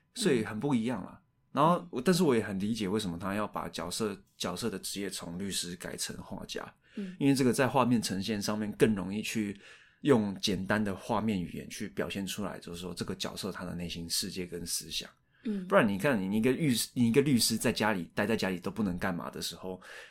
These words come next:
Speaker 1: 跟一个画家待在家里的时候，他们两个人够，两个人能够做的事情其实是不一样的，而且画面承受出来、呈现出来的冲击力也是不一样的。但是你在小说里面的时候，你用律师这个角色，你就更能够去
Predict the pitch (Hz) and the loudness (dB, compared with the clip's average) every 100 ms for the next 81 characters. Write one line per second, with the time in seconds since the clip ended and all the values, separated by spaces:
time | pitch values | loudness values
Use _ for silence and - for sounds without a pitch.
0 | - _ - 120 120 113 98 135 110 107 | -20 _ 4 6 6 4 2 2 2 2
1 | 104 113 107 95 92 - - 90 98 113 | 2 2 2 0 -2 -6 -8 -6 -2 -2
2 | 95 95 92 87 90 92 117 113 101 98 | 0 0 -2 -2 -2 0 0 0 -2 -4
3 | 95 90 92 95 120 - 110 92 104 95 | -2 -2 -2 0 0 0 -2 -2 -4 -6
4 | 80 87 82 78 92 98 87 71 - 95 | -6 -6 -6 -6 -4 -6 -6 -8 -6 -4
5 | 95 90 - - - 147 123 110 95 92 | -4 -4 -8 -20 -2 4 6 6 2 -2
6 | 110 - 92 85 - - 98 117 101 92 | -2 -2 -4 -6 -8 -6 -2 -2 -2 -4
7 | 87 - 98 92 90 87 - - - - | -6 -6 -6 -8 -8 -10 -12 -12 -12 -10
8 | - - - _ _ _ _ _ _ _ | -12 -14 -20 _ _ _ _ _ _ _
9 | - 143 156 143 - - 110 107 151 95 | 0 0 2 -2 -4 -6 2 4 6 4
10 | 87 123 104 110 107 92 101 104 90 113 | 2 2 2 2 2 2 0 0 2 4
11 | 123 113 113 110 101 76 85 95 85 - | 4 2 0 0 0 -2 -2 -4 -4 -6
12 | - 110 90 90 98 92 104 95 | 0 2 2 -2 -4 -4 -4 -6